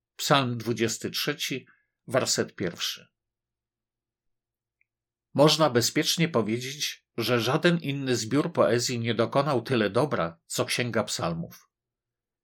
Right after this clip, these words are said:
Jej sentymenty zdają się dotykać duszy na każdym zakręcie, w radości, w smutku. Odnosząc się do Psalmu dwudziestego trzeciego, Bescher napisał: "Jest to słowik w pośród psalmów.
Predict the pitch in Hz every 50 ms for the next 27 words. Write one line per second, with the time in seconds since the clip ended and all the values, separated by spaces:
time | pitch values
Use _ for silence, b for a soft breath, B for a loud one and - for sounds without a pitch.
0 | _ _ _ _ _ _ _ _ _ - 123 127 127 117 - 135 127 117 117 117
1 | 107 110 135 156 147 - - 110 - - - _ _ _ _ - 104 104 139 139
2 | 151 147 117 - 135 123 113 113 120 117 - 151 - 147 127 120 110 139 151 151
3 | - - 127 117 107 - - 127 123 - - 120 113 104 117 113 - 107 113 117
4 | 117 107 - - 92 87 101 101 113 113 135 123 113 113 - - - - 170 -
5 | - - 147 131 113 - - - - - 123 - _ _ _ _ _ _ _ _
6 | _ _ _ _ _ _ _ _ _ _ _ _ _ _ _ _ _ - 117 139
7 | 160 170 175 - 180 170 175 - - 156 139 131 120 127 123 - - - 160 170
8 | 180 170 135 107 113 123 110 117 120 - - 147 143 147 123 120 - - 117 117
9 | - 156 147 139 127 101 98 - _ _ _ _ _ b b b b b b b
10 | b b b - 113 143 160 165 - - 156 147 - - - - 127 127 123 123
11 | 123 104 - - - - 78 - - _ _ _ _ _ _ _ _ _ _ _
12 | _ _ _ _ _ _ - 139 139 - - - 131 113 - - - 123 143 156
13 | - 156 165 165 - - - - _ - 127 123 120 - 127 120 120 - _ -
14 | - 123 117 95 95 95 87 82 82 - - -